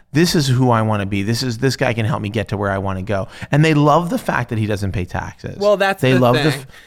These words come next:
Speaker 1: they, they think, they think that it's wonderful that he can dodge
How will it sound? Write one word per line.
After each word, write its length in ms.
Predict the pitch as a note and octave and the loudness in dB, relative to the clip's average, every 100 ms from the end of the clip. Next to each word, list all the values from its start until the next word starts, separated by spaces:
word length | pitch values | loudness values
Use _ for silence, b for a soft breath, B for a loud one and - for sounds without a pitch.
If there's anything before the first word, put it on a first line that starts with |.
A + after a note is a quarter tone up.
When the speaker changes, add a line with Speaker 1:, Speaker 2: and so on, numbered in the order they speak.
| B | B
Speaker 1:
they, 140 | D3 D3 - | 0 0 -8
they 320 | C#3+ C#3+ D3+ | -2 2 2
think, 340 | D3+ D#3 C#3+ | 2 0 0
they 160 | - D3 | 2 2
think 260 | D3 E3 C#3+ | 4 0 2
that 100 | C3 | -2
it's 140 | A#2+ | -2
wonderful 580 | G#2+ A2 B2+ C3+ - A2 | -2 0 0 0 0 -2
that 140 | G2+ G2 | -2 -4
he 120 | G#2 | -4
can 180 | G#2 F#2+ | -2 -2
dodge 580 | F#2+ F#2 F#2 F#2 - | -2 -2 -2 -2 -8